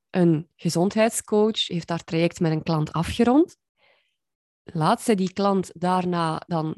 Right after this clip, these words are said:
gewoon los, zonder enige opvolging? Wat is dan de kans dat die klant weer terug gaat hervallen in slechte gewoontes?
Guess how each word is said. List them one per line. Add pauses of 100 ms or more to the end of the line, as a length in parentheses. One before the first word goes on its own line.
gewoon
los, (1040)
zonder
enige
opvolging?
Wat
is
dan
de
kans (100)
dat
die
klant
weer
terug
gaat
hervallen
in
slechte
gewoontes?